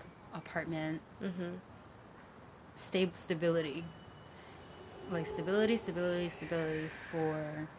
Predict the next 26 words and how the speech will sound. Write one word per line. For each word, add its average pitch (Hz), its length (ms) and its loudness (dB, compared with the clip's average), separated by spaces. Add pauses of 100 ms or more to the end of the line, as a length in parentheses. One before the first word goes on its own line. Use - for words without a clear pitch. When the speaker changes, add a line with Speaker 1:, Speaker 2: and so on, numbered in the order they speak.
Speaker 2:
Yeah. 190 80 -2 (580)
Speaker 1:
the 165 120 0
unknown. 160 600 4 (680)
And 160 140 -2
I 214 100 4
was 330 120 2
terrified. 165 600 2 (220)
Speaker 2:
Mm-hmm. 180 520 -2
Speaker 1:
I 180 140 6
was 277 300 4 (100)
just - 400 2
straight 180 320 4
up 208 240 10 (120)
like, 147 340 0 (720)
"Mm, 320 80 4 (880)
what 392 120 0
am 392 60 2
I 339 140 6
doing?" 311 580 4
Speaker 2:
You're 220 160 10
Speaker 1:
But 240 220 12
I 226 140 12
Speaker 2:
jumping - 20 12
Speaker 1:
just 233 120 12
Speaker 2:
off 220 60 12
the - 40 12